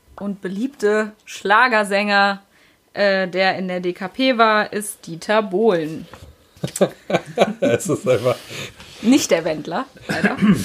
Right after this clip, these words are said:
Speaker 2: <clears throat> Aber
Speaker 1: Ähm,
Speaker 2: das wär, das wär schon, äh, es ist, es wär alles einfach irgendwie wunderschön gewesen. Aber Bohlen in der D K P, das nenne ich mal einen Turn.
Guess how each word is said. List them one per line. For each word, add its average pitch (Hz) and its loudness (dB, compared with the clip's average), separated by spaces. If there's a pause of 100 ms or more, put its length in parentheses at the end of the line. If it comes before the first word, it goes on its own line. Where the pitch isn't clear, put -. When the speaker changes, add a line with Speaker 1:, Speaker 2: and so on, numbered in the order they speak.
(120)
Speaker 2:
<clears throat> - -18
Aber - 4
Speaker 1:
Ähm, 104 4
Speaker 2:
das 110 2
wär, 160 6
das 139 2
wär 147 2
schon, 127 -4
äh, 139 -2
es 131 -2
ist, 143 2
es 135 -4
wär 127 4
alles 120 2
einfach 117 -2
irgendwie 113 0
wunderschön 110 2
gewesen. 104 -2
Aber 110 0
Bohlen 135 4
in 135 -2
der 123 -2
D 120 -2
K 120 -4
P, 117 -4 (960)
das 113 -2
nenne 185 4
ich 151 0
mal 175 6
einen 165 2
Turn. 156 2